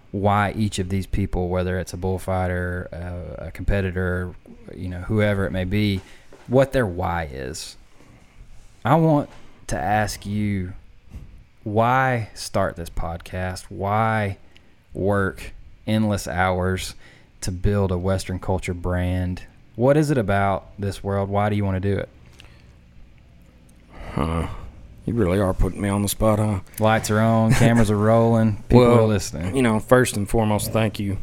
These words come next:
Speaker 2: for the compliments. I mean, you and Sam have worked tirelessly behind the scenes to help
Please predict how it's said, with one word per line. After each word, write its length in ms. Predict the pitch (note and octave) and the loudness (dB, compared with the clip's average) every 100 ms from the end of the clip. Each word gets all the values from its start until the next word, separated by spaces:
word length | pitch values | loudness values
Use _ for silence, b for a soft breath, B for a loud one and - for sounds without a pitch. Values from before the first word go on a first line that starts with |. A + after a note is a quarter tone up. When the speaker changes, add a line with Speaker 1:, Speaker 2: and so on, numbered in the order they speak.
| - | -8
Speaker 2:
for 140 | - G#2+ | -6 -4
the 100 | F#2+ | -4
compliments. 720 | - A2 G2 F#2 F#2 G2 - | -2 -2 0 0 -2 -2 -2
I 80 | G2 | -2
mean, 420 | G2+ G2+ F#2+ - - - - | 0 0 0 -4 -10 -12 -6
you 300 | A2 A2 G#2 | 2 4 4
and 160 | G2 | 2
Sam 640 | F#2 A2 G#2 G2+ G2 F2 - - - | 2 2 2 0 -2 -4 -10 -14 -6
have 240 | - G2 - | -4 -2 -2
worked 500 | G#2 G2+ - - - - - | 0 0 -2 -6 -6 -10 -4
tirelessly 680 | - A2 G2+ F#2+ - F#2+ F#2+ | 2 4 4 0 -2 -4 -2
behind 340 | F#2+ G2 F#2+ | -2 -2 -2
the 60 | F#2+ | -4
scenes 400 | - G#2 G2+ - | -4 -2 -2 -2
to 80 | G2 | -2
help 220 | G2 | -2